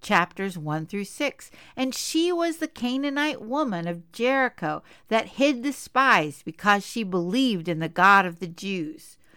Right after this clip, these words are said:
Ruth, a Moabite, came to Judah with her mother-in-law after her husband died,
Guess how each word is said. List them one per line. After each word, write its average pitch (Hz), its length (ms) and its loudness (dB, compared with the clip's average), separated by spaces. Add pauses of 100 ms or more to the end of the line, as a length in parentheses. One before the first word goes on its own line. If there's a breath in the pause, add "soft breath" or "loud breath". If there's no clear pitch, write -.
(260 soft breath)
Ruth, 294 520 2 (100)
a 202 80 -2
Moabite, 202 800 6
came 254 280 -2
to 277 100 0
Judah 262 500 2
with 262 220 0
her 294 140 0
mother-in-law 196 840 2 (300 soft breath)
after 247 500 6
her 262 200 4
husband 226 560 -2
died, 135 380 -4